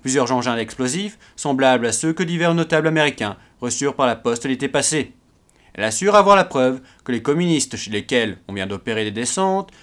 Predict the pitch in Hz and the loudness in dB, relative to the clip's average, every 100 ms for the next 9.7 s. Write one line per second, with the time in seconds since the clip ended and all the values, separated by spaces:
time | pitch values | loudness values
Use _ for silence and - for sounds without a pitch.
0 | - _ 220 220 202 170 143 123 135 135 | -20 _ -4 0 0 2 2 2 0 0
1 | - 139 120 127 143 139 131 101 98 - | -2 -2 -2 0 0 0 0 -2 -4 -12
2 | _ 107 101 - 127 127 170 147 - - | _ -6 -6 -6 -4 -4 0 0 0 -8
3 | - _ _ _ _ _ _ _ 113 120 | -10 _ _ _ _ _ _ _ -8 -2
4 | 190 226 220 233 - 135 143 - - - | 2 2 0 -2 -2 -4 -6 -12 -20 -6
5 | 117 156 185 190 185 175 160 160 160 156 | 0 0 2 2 2 2 2 0 0 -2
6 | 156 147 - 117 113 - - _ 127 156 | -2 -4 -4 -2 -4 -8 -20 _ -2 2
7 | 170 175 170 180 175 175 180 175 139 117 | 2 2 0 0 0 2 2 2 2 0
8 | 104 107 107 - _ 117 131 123 131 131 | -2 -4 -8 -20 _ -4 -2 0 2 2
9 | 123 120 127 135 135 - 143 | 2 0 0 0 0 0 -2